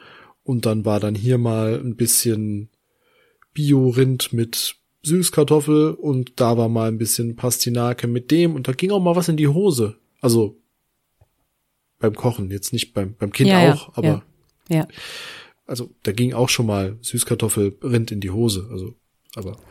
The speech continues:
Speaker 2: <laughs>
Speaker 1: war ja dann wieder ein Erfolg.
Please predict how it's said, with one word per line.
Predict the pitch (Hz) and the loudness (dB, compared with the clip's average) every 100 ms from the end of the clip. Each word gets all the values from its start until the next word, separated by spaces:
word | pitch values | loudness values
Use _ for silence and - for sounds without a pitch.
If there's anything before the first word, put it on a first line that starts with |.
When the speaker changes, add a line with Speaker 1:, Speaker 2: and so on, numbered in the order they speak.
| - - - - | -20 -20 -6 2
Speaker 2:
<laughs> | 175 190 - - 156 - - 185 - - - - 294 - - - - | 2 4 2 0 -2 -4 -8 -8 -8 -6 -6 -4 -6 -4 -4 -8 -4
Speaker 1:
war | 120 131 | 0 2
ja | |
dann | 131 | 4
wieder | 143 143 | 4 2
ein | 143 | 2
Erfolg. | - 147 127 107 | -2 -2 -2 -2